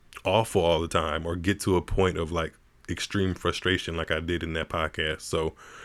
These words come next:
yeah, that's where I am, and I'm,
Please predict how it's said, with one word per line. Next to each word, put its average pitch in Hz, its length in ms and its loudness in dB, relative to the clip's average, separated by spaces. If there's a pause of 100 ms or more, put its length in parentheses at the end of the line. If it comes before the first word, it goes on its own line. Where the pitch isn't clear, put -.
(760)
yeah, 110 240 4 (1300)
that's 104 260 2
where 95 140 2
I 95 120 2
am, 90 400 0
and 92 160 6
I'm, 87 340 2